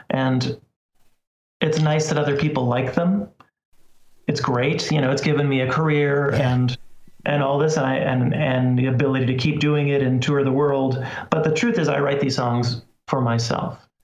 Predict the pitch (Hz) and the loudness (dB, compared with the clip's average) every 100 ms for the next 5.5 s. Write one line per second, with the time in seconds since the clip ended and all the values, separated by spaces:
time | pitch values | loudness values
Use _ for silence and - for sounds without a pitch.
0 | - - 226 202 - 101 156 156 - 185 | -16 -8 -6 -6 -4 -2 0 0 0 0
1 | 190 208 233 - - 196 214 208 180 185 | 0 0 0 -2 -2 0 2 2 2 0
2 | 160 156 151 151 160 151 123 - - 131 | 0 0 -2 -2 0 0 0 -2 -2 -2
3 | 120 135 131 127 123 - - 131 160 156 | -2 -2 0 0 0 -2 -2 0 0 0
4 | 143 135 127 123 131 135 139 135 - 104 | 0 0 0 0 0 0 0 -2 -2 -2
5 | 104 - 151 - | -2 -2 -4 -6